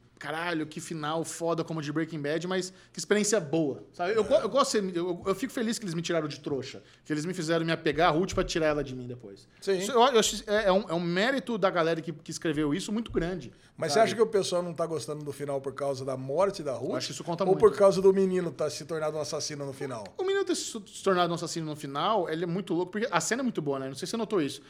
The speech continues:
Speaker 1: mas quando ele engatilha a doze e mostra pra Wendy e o Marty, eles abrem um sorriso.
Speaker 2: É? Vi, porra!
Speaker 1: Eles, eles abrem um sorriso.
Speaker 2: Pronto.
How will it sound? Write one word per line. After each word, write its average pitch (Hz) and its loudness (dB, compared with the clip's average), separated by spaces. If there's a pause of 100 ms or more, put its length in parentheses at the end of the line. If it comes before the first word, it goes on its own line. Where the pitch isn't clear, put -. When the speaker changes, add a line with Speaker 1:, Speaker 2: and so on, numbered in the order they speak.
(160)
Speaker 1:
mas 143 -10
quando 202 -2
ele 202 0
engatilha 202 2
a 160 2
doze 160 0
e 151 -4
mostra 160 -2
pra 147 -2
Wendy 147 -4
e 143 -4
o - -6
Marty, 165 -2
eles 160 -2
abrem 165 2
um 165 -4
sorriso. 156 -6 (240)
Speaker 2:
É? 185 8 (420)
Vi, 185 4
porra! 339 6
Speaker 1:
Eles, 156 2
eles 156 0
abrem 156 0
um - -2
sorriso. 196 2 (120)
Speaker 2:
Pronto. 180 2